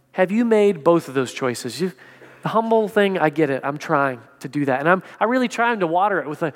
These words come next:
a practice like listening, where I'm, I'm actively cultivating that hum-, humility. And you're somewhere between seed and sequoia.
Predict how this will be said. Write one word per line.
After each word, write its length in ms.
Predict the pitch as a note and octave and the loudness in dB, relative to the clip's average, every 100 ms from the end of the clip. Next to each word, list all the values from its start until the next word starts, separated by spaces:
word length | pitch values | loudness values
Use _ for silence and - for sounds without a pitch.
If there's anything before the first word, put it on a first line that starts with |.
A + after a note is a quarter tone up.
| - | -4
a 60 | D#3 | -2
practice 460 | - G#3+ - D#3 | 2 0 0 -4
like 100 | E3+ | -4
listening, 380 | D3 G3 - C#3 | 0 0 0 -2
where 100 | C#3+ | 0
I'm, 140 | D3 C#3 - - | 0 -2 -8 -2
I'm 180 | D#3+ - - | -2 -2 -4
actively 460 | F3 - F#3+ F3+ | -2 2 2 2
cultivating 680 | - F3+ F3 D#3 C#3 B2+ B2 | 2 2 2 2 2 0 -2
that 180 | B2+ C3+ | -4 -6
hum-, 280 | - D3 - | -8 -10 -8
humility. 480 | D3+ C#3 C3+ C3 B2+ - - - - _ _ _ _ | -4 -2 -2 -6 -12 -20 -20 -20 -20 _ _ _ _
And 120 | - F#3 | 0 2
you're 80 | |
somewhere 400 | F#3+ G3+ G3 F#3+ | 4 2 4 4
between 340 | F3+ - F3+ F3 | 4 2 -2 -2
seed 480 | - F3 F3+ E3+ C#3+ - - - | -2 -2 -2 -4 -8 -14 -20 -18
and 100 | C#3 | -14
sequoia. 580 | - - D#3+ E3 D#3+ | -8 2 4 4 2